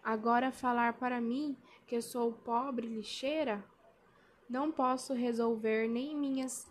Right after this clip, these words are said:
dificuldades. O Brasil precisa ser dirigido por uma pessoa que já passou fome. A fome também é professora. Quem passa fome aprende a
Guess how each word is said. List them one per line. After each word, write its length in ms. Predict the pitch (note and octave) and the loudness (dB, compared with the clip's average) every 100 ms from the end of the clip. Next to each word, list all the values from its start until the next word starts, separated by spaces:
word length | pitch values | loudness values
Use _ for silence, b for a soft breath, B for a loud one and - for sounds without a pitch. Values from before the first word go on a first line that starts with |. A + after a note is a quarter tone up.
| - | -18
dificuldades. 1000 | A3+ A#3 B3 A3+ A3+ G#3 A#3 C4 A#3 A3 - B B B | -14 -12 -12 -12 -8 -4 -2 -2 -4 -8 -14 B B B
O 100 | A#3 | -2
Brasil 460 | A3+ A#3+ A#3 B3 C4 | 2 2 2 0 -2
precisa 540 | B3 A#3+ - B3+ B3+ | 0 -2 -2 -4 -4
ser 260 | A#3+ B3 A#3 | -4 -4 -4
dirigido 540 | A#3+ A#3+ A3 A3+ A#3 | -4 -4 -4 -4 -4
por 240 | A#3 A#3+ A#3+ | -6 -4 -2
uma 180 | A#3 | -2
pessoa 580 | A#3 A#3 A3+ - A#3 A3 G#3+ B B | -2 -6 -6 -6 -4 -4 -8 B B
que 120 | A#3 | -2
já 160 | A3+ A#3 | 2 0
passou 440 | B3+ B3 - C4 - - | -2 -6 -6 -8 -8 -4
fome. 420 | A3 G#3+ G#3+ G#3 - - - B B - | -2 0 -4 -6 -14 -20 -20 B B -6
A 120 | G#3+ | -4
fome 480 | G#3+ - B3 B3+ B3+ | -4 -4 -2 0 -2
também 480 | - A#3 A3+ A#3+ C4+ | -2 0 0 0 0
é 40 | |
professora. 840 | C4 A#3 - G#3+ - G#3 G3 G3+ - - _ B B B B | -2 -6 -6 -8 -6 -6 -6 -6 -10 -18 _ B B B B
Quem 220 | B3 A#3+ | -2 -2
passa 360 | A#3+ B3 A#3+ A#3+ | 0 -2 -2 -6
fome 460 | - A#3+ A#3+ A#3+ - | -4 -4 -2 -4 -4
aprende 760 | G#3+ - A#3+ B3 B3+ A3+ A3 | -6 -2 -2 -2 -2 -4 -4
a 140 | - | -6